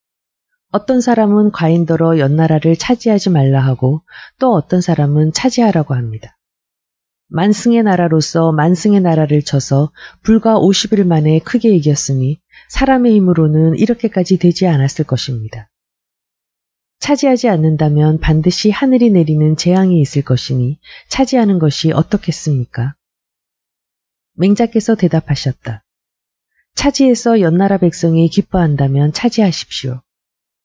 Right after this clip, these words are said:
옛날 사람 중에 그와 같은 일을 행한 분이 계십니다. 바로 무왕이십니다.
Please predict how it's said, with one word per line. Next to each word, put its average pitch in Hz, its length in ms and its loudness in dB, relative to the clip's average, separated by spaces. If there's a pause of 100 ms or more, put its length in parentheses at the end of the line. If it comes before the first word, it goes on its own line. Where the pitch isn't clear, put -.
(280)
옛날 214 300 2
사람 214 320 0
중에 180 320 2
그와 226 280 0
같은 196 320 0
일을 160 260 2
행한 208 280 0
분이 185 200 0
계십니다. 123 720 -4 (760)
바로 175 280 0
무왕이십니다. 170 960 0